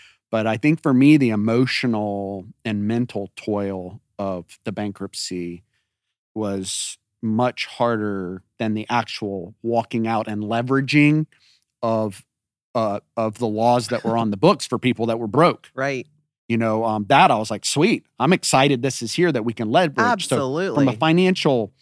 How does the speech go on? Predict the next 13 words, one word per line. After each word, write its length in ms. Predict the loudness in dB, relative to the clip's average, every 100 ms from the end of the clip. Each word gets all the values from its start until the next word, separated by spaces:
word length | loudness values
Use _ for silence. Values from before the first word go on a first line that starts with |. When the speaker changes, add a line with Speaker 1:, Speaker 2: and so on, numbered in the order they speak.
| _ _ 0
Speaker 1:
um, 360 | 2 2 -2 -8 _ _ _
playbook, 600 | 4 6 8 6 4 -2
Speaker 2:
Yeah, 220 | -4 -4 2
Speaker 1:
I 60 | 2
was 80 |
like, 160 | 4 2
Speaker 2:
at 40 | 2
the 60 |
Speaker 1:
"This 80 | 2
is 60 | 4
Speaker 2:
moment. 140 | 4 6
Speaker 1:
awesome." 420 | 4 2 -4 -4
Speaker 2:
Mm-hmm. 220 | -4 -6